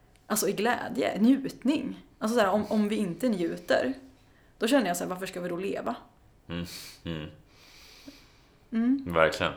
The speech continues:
Speaker 2: Det är... Exakt så, tänker jag också.
Speaker 1: Mm.
Speaker 2: Alltså, att välja att leva fullt ut.
Speaker 1: Mm.
Speaker 2: Men som du säger också, att så här, ibland, ibland är det inte skitbra. Alltså, ibland går man igenom en tuff grej, ibland händer det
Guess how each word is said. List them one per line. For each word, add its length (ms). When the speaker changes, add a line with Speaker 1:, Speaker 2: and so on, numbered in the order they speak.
Speaker 2:
Det 380
är... 280
Exakt 440
så, 100
tänker 380
jag 100
också. 180
Speaker 1:
Mm. 160
Speaker 2:
Alltså, 380
att 160
välja 340
att 60
leva 220
fullt 320
ut. 280
Speaker 1:
Mm. 220
Speaker 2:
Men 100
som 160
du 80
säger 260
också, 240
att 120
så 80
här, 320
ibland, 460
ibland 320
är 60
det 60
inte 140
skitbra. 460
Alltså, 460
ibland 200
går 60
man 80
igenom 160
en 80
tuff 280
grej, 260
ibland 300
händer 260
det 200